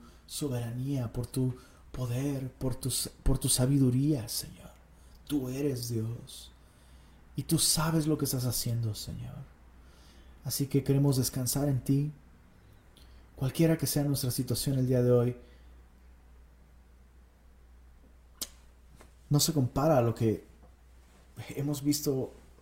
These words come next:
en estos capítulos del día de hoy, Señor. Que aún siendo rodeada la nación de Israel,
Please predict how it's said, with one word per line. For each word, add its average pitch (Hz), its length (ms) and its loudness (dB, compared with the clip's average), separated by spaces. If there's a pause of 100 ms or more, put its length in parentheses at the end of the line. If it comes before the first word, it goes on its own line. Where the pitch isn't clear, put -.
(500)
en - 240 0
estos 135 240 2
capítulos 135 520 -2
del 113 120 -2
día 110 140 0
de 107 80 0
hoy, 110 160 -2
Señor. - 340 -12 (1000)
Que - 100 -4
aún 135 200 4
siendo 147 300 4
rodeada 117 520 2
la 117 100 0
nación 113 260 -2
de 113 100 0
Israel, 107 560 -6